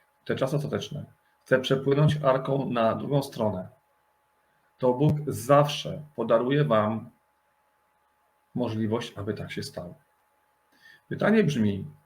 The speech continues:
czy wasza przekora, wasz upór, przyspawanie do pieniędzy,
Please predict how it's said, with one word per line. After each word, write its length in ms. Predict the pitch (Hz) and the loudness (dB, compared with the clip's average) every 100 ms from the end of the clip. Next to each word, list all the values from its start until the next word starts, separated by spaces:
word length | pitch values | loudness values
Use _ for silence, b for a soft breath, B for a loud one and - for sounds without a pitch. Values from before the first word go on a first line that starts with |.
| _ | _
czy 120 | - 120 | -8 -2
wasza 220 | 135 165 | 2 2
przekora, 600 | 151 139 131 131 120 127 | 2 0 2 2 2 0
wasz 420 | 123 110 104 - | -2 0 -2 -2
upór, 540 | 113 107 120 117 123 B B B _ | -6 -4 -4 -4 -6 B B B _
przyspawanie 600 | - - 120 117 127 127 | -12 0 2 2 2 0
do 140 | 123 | 0
pieniędzy, 840 | 117 127 117 113 117 113 113 110 | -2 -2 0 0 0 -2 -2 -2